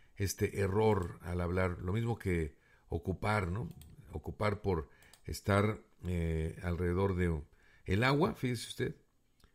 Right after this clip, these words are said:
ocupa el espacio de un recipiente. Eso es. Pero el agua no necesita el recipiente, que esa es otra cosa. Si usted dice, "Yo ocupo agua", quiere decir que usted está ocupando el espacio de toda el agua, ¿no?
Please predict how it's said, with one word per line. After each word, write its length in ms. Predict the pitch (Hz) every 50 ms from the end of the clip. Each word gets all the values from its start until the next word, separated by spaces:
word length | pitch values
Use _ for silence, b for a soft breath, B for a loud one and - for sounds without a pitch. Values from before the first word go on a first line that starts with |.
| _ _ _ _ -
ocupa 440 | - 104 101 - 127 131 - - 120
el 100 | 110 101
espacio 540 | 95 - - - 107 101 95 - 101 95 87
de 140 | 82 82 87
un 100 | 90 87
recipiente. 640 | 87 - - - - - 80 78 73 - - - _ _ _ _ _ _ _ _ _ _ _ _ _ _ _ _ _ _ _ _ _ - - -
Eso 260 | - 90 82 - 92 82
es. 220 | 76 - - - _ _ _ _ _ _ _ _ _ _ _ _ _ _ _ _ _ -
Pero 240 | 98 92 90 90
el 100 | 90 90
agua 220 | 92 95 110 127 107
no 100 | 95 95
necesita 520 | 101 95 - - 80 - 117 117 - 98
el 80 | 87 76
recipiente, 580 | 76 - - 69 - - 120 120 104 - 82
que 120 | - - 78
esa 80 | 76
es 100 | 80 85
otra 180 | 87 82 80 80
cosa. 340 | - - 101 87 - - - _ _ _ _ _ _ - _ _ _ _ _ _ _ _ _ _
Si 120 | - 95
usted 180 | 87 - 113 117
dice, 640 | 110 - - 104 98 92 87 85 - - - _ _ -
"Yo 540 | - 90 101 107 110 110 110 110 - - - _ _ _ _ _ _ _
ocupo 640 | - 101 101 92 - - 151 156 143 - 120 104 98
agua", 400 | 95 101 101 113 135 - - -
quiere 140 | - 101 101
decir 180 | - 110 98 -
que 80 | 90
usted 200 | 87 - - 107
está 280 | 101 90 - 104 101 98
ocupando 480 | 92 - - 87 - 104 107 107 104
el 60 | 95 85
espacio 360 | - - - 101 92 - 98
de 60 | 87
toda 160 | - - 107
el 100 | 101 117
agua, 280 | 143 143 135 117 90 95
¿no? 120 | 160 175